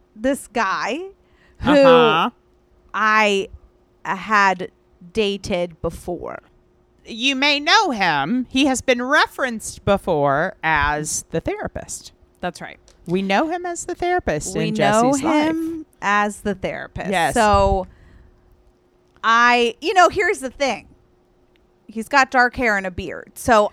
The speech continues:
Speaker 1: my
Speaker 2: You didn't
Speaker 1: fingers
Speaker 2: even see his face. You
Speaker 1: I
Speaker 2: just <laughs>
Speaker 1: really,
Speaker 2: That's what
Speaker 1: I said, "Yep, that's my type." And then I went,
Speaker 2: Yeah.
Speaker 1: "Oh, Lord, that's the therapist," who also famously has deleted my number.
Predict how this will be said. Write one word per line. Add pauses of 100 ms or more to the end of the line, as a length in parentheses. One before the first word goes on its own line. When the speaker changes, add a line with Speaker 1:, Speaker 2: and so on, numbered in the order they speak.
Speaker 1:
my
Speaker 2:
You
didn't
Speaker 1:
fingers
Speaker 2:
even
see
his
face.
You
Speaker 1:
I
Speaker 2:
just
<laughs>
Speaker 1:
really, (100)
Speaker 2:
That's
what
Speaker 1:
I
said,
"Yep,
that's (180)
my
type." (580)
And
then
I
went,
Speaker 2:
Yeah. (180)
Speaker 1:
"Oh,
Lord, (140)
that's
the
therapist," (300)
who
also
famously
has
deleted
my
number.